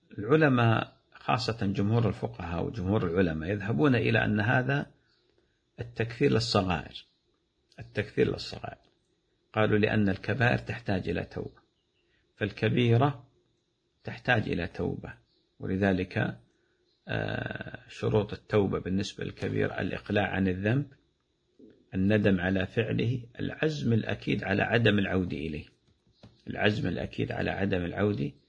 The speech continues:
إليه". وإذا كانت مع مخلوق، يعني الذنب مع مخلوق، أن يتبرأ من هذا برد الحق لأصحابه، سواء كان معنوياً أو، أو مادياً.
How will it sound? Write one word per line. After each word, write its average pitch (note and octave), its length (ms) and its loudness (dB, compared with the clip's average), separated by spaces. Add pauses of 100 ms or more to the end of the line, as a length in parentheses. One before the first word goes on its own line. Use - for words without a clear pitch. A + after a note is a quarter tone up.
(300)
إليه". F#2 320 -4
وإذا E3 300 4
كانت C#3 480 2 (600)
مع G#2+ 500 2 (320)
مخلوق، A2 580 2
يعني F2+ 260 -2
الذنب G2+ 360 2
مع G2+ 180 -2
مخلوق، A2+ 580 2 (640)
أن G2 180 2
يتبرأ A2 720 2
من F2+ 180 0
هذا G#2+ 380 2
برد G#2 760 0 (600)
الحق - 380 2
لأصحابه، - 560 -4
سواء A#2 280 0
كان G#2+ 280 2
معنوياً B2 640 4
أو، - 320 2 (480)
أو A#2+ 100 8
مادياً. D2 560 0